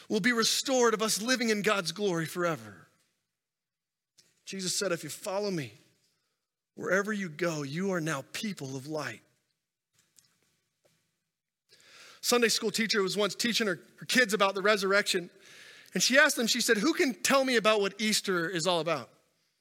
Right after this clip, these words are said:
This little boy, he raised his hand. He said, "I've got it, I've got it." He said, "That's the day where the Easter bunny hides all the eggs."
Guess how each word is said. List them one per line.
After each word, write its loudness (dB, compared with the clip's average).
This -2
little 4
boy, 4
he 0
raised 4
his 0
hand. 4
He 2
said, 2
"I've 4
got 4
it, 2
I've 4
got 6
it." -4
He 0
said, 4
"That's 4
the 0
day 4
where 0
the -2
Easter 2
bunny 2
hides 2
all 2
the 0
eggs." -2